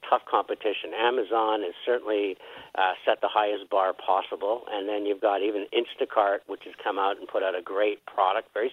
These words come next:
similar, in terms of they'll fill your cart and deliver it. Very expensive, but they do a good job. So for Uber to do this right, they're gonna have to get people trained to, to purchase the right product,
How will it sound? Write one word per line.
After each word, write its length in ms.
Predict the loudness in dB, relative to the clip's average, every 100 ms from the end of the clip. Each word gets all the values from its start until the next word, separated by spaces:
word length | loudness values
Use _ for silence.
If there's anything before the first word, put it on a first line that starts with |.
| -2
similar, 300 | -4 -2 -4
in 440 | -6 -18 -20 -10
terms 220 | -4 -2
of 80 | 0
they'll 240 | 4 4 2
fill 120 | 0
your 160 | 2 0
cart 340 | 0 0 0
and 120 | -2 -8
deliver 380 | -2 0 2
it. 100 | 0 0
Very 160 | 2 2
expensive, 560 | 0 -2 -2 0 -2 0
but 160 | 0
they 120 | 0
do 160 | 0 0
a 40 |
good 200 | 0 -4
job. 300 | -2 2 2 0 -12 -18 -20 0
So 220 | 2 2 2
for 100 | 4
Uber 320 | 4 6 4
to 80 | 2
do 220 | 2 4
this 140 | 4 0
right, 340 | 2 2 2 -4
they're 80 | -6
gonna 140 | -2
have 140 | -2
to 60 | 0
get 180 | -2 -2
people 320 | -4 -6 -8 -8 -2
trained 420 | 0 2 0 -2
to, 80 | -6 _ -10
to 80 | -8
purchase 440 | -6 -2 -2 -2 -6
the 80 | -4
right 260 | 0 0 -2
product, 460 | 0 2 2 -2